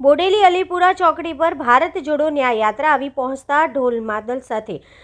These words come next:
રાહુલ ગાંધીની ભારત જોડો ન્યાય યાત્રાનું આદિવાસીઓની પરંપરા મુજબ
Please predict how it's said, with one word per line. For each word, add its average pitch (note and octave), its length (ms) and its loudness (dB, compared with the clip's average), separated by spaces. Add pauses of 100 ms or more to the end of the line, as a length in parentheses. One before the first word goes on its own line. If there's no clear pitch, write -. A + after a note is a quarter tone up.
(140)
રાહુલ C#4 360 6
ગાંધીની D#4+ 460 -2
ભારત C4 420 0
જોડો D4 300 -2
ન્યાય B3+ 260 0
યાત્રાનું C#4 560 -2
આદિવાસીઓની C#4 840 0
પરંપરા A#3 640 0
મુજબ C#4+ 440 -2